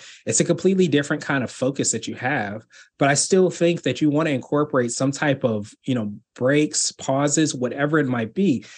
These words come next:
These breaks don't have to be major. I think that's the beauty of it. When you start to think about things in a marathon mindset, you're not gonna experience burnout in the first year because you're working twenty-five hours a day. You understand that, okay, if I work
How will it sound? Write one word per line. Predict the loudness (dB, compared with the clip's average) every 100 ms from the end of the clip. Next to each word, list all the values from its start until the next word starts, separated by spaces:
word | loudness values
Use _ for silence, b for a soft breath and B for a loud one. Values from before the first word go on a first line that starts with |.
| B _
These | 4 6 4
breaks | 2 0 2
don't | -2 -2
have | -4 -4
to | -2
be | -2 -2
major. | 0 0 0
I | 0
think | 2
that's | 2 2
the | 0
beauty | 0 2 2 0
of | -2
it. | -2
When | 0 0
you |
start | 2 0 0
to | 0
think | 0 0
about | -2 0
things | 0 0
in | 0
a |
marathon | -2 0 -2 -2 -2
mindset, | 0 0 0 -2 -6 B B
you're | 2
not | 2 2
gonna | 2 2 0 -6
experience | -6 -2 2 2 0 -4
burnout | 0 0 2 0
in |
the | -4
first | 0 -2 0
year | -2 -2
because | -2 -4 -2
you're | 0
working | 0 0 -2 -6 B B B _ _ _ _ _
twenty-five | 0 4 4 2 2 2
hours | 2 0 -2
a | -2
day. | -2 -2 -4 -16 _ _ _ _ _ _ _ b b b
You | 2
understand | 4 2 2 2 2
that, | 0
okay, | -2 -2 0 0
if | -2 0
I | 2
work | 4 2 0